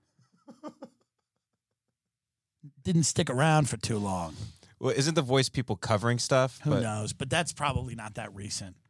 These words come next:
Speaker 1: They, they shut
Speaker 2: it
Speaker 1: down
Speaker 2: says
Speaker 1: the
Speaker 2: one day ago.
Speaker 1: Really?
Speaker 2: Yeah.
Speaker 1: But didn't they shut down the production of all of these shows?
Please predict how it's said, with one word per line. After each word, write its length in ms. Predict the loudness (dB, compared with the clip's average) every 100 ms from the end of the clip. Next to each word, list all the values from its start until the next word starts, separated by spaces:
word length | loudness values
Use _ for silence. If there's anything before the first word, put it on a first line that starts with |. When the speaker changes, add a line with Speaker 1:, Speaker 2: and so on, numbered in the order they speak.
| _ _ _ _ 0
Speaker 1:
They, 140 | 0
they 200 | 4 2
shut 260 | 4 4 6
Speaker 2:
it 20 |
Speaker 1:
down 120 | 6
Speaker 2:
says 100 | 8
Speaker 1:
the 60 | 6
Speaker 2:
one 140 | 6
day 220 | 6 4
ago. 320 | 4 0 -4 -8 _ _
Speaker 1:
Really? 320 | 0 4 6 4
Speaker 2:
Yeah. 420 | 4 4 4 0 -4
Speaker 1:
But 160 | -6 -6 -16 -2
didn't 240 | 2 4
they 80 | 4
shut 240 | 4 4
down 160 | 4 4
the 60 |
production 440 | 2 2 2 2 0
of 80 | 2
all 120 | 2
of 80 | 2
these 160 | 0
shows? 580 | 2 2 4 2 -2